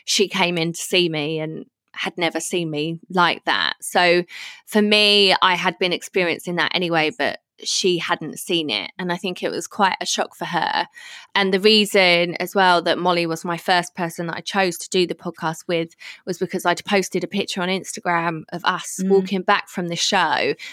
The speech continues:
Speaker 1: we had our arms around each other, and it looks like a really nice, friendly, happy photo.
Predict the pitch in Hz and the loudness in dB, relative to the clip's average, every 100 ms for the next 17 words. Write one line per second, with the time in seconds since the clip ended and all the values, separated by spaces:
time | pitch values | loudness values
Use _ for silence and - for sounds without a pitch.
0 | - 185 202 196 190 196 196 202 180 180 | -4 0 2 2 4 4 2 0 -2 -2
1 | - 196 170 170 160 165 240 247 - 220 | -6 -6 -6 -6 -6 -2 0 0 -2 2
2 | 196 180 - _ - _ _ _ _ - | 2 2 -2 _ -20 _ _ _ _ -2
3 | 208 196 196 190 196 185 180 180 - - | 2 4 4 4 2 4 4 0 -6 -4
4 | - 214 202 190 185 185 196 - 196 165 | 0 2 2 2 2 2 -2 -2 -2 0
5 | 170 - 185 180 180 143 110 113 | 0 0 0 0 -2 0 0 -2